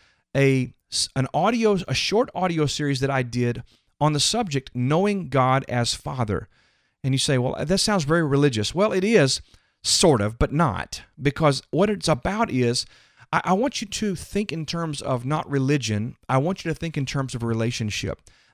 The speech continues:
There is a relationship that, that our Heavenly Father wants to have with us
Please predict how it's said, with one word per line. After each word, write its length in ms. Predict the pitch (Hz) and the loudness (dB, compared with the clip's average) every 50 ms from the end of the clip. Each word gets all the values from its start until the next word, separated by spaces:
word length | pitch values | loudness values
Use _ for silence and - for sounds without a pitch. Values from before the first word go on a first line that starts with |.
| _ | _
There 200 | 120 120 147 190 | 2 4 4 4
is 220 | 254 - 220 202 214 | 4 4 2 0 0
a 120 | 214 208 | 0 0
relationship 760 | 196 185 165 147 131 139 - - 127 117 - - 131 120 - | 2 0 0 0 0 -2 -2 -4 -4 -4 -2 -2 -4 -4 -4
that, 160 | - 113 - _ _ - | -6 -10 -10 _ _ -10
that 280 | 113 117 113 - - _ _ _ _ _ _ _ _ - | -6 -6 -6 -6 -8 _ _ _ _ _ _ _ _ -4
our 140 | 110 123 | -2 -2
Heavenly 480 | 117 - - - 175 185 190 196 196 185 | -2 -2 -4 -6 -6 -4 -4 -2 -2 -4
Father 360 | 147 - 156 143 139 135 127 | -4 -4 -4 -2 0 0 0
wants 360 | 123 117 123 139 156 160 - | 0 0 -2 -2 -2 -4 -4
to 100 | - - | -6 -6
have 320 | 143 117 110 143 147 143 127 | -6 -6 -2 -2 -2 0 0
with 160 | 120 113 95 | -2 -2 -2
us 380 | 92 82 - - - - - | -2 -4 -4 -4 -6 -8 -8